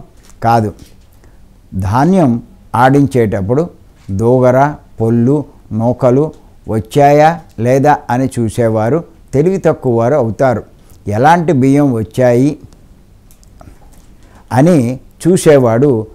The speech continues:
తెలివైనవాడు. మరి బై ప్రోడక్ట్స్ వల్ల ఉపయోగం లేదా అంటే ఉంటుంది, కానీ అది అల్పమైనది, స్వల్పమైనది. కానీ ఎక్కువ లాభం బియ్యం వల్లే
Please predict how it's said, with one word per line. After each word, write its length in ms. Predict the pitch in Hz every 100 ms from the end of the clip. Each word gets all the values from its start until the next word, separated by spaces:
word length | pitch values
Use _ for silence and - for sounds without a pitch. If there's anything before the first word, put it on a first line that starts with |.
| - -
తెలివైనవాడు. 800 | 127 147 151 151 143 117 113 127 - - - - - _ - - - 113
మరి 260 | 143 147 117 113 - 101
బై 180 | 117 185
ప్రోడక్ట్స్ 520 | 185 180 175 156 -
వల్ల 260 | 139 127 143 120 101 - -
ఉపయోగం 460 | 98 135 135 139 135
లేదా 340 | 107 110 127 135
అంటే 340 | 127 107 143 120 - - -
ఉంటుంది, 500 | 117 127 147 139 101 - - -
కానీ 440 | 104 101 101 127 147 - -
అది 200 | - 147 190
అల్పమైనది, 800 | 120 135 160 165 156 127 104 95 - _
స్వల్పమైనది. 920 | - 113 120 - 143 123 113 113 95 - - -
కానీ 400 | 107 101 95 113 123 - - 104
ఎక్కువ 320 | 143 143 202 202
లాభం 400 | 143 123 113 131 104 98 _ 101
బియ్యం 360 | 113 127 139 127
వల్లే 340 | 113 123 160